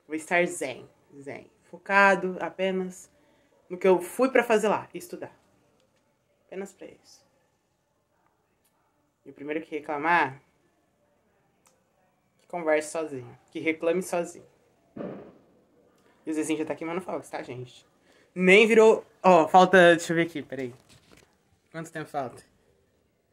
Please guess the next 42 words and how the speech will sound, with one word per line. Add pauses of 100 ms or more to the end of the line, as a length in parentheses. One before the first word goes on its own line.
(340)
Falta
ainda
quatro
horas
pra
virar
o, (180)
quatro
não,
né?
Três
horas
e, (840)
e
quinze
pra
virar
o
ano, (180)
sim. (400)
Dois
mil
e
vinte
e
dois
pra
dois
mil
e
vinte
e
três. (1700)
E
o
Zezinho
já
tá
soltando
fogo
de
artifício.